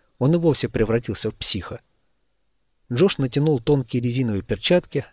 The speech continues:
надел на глаза защитные очки и бумажную хирургическую маску. Затем он взял шестидюймовый баллон с сжатым воздухом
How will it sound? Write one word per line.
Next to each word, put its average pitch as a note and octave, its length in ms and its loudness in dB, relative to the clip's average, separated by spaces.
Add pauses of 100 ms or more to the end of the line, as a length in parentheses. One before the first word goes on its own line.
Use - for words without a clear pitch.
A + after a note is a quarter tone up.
(120)
надел C#3 320 2
на B2 120 0
глаза A#2 320 -2
защитные G#2 560 -2
очки - 340 -2 (380)
и G#2 60 -8
бумажную C#3+ 440 2
хирургическую A2+ 840 -2
маску. - 440 -6 (580)
Затем D#3 340 2
он C#3+ 100 0
взял C#3 200 2
шестидюймовый A2+ 840 0
баллон A#2+ 420 0
с - 180 -2
сжатым B2+ 340 -2
воздухом G#2+ 500 -4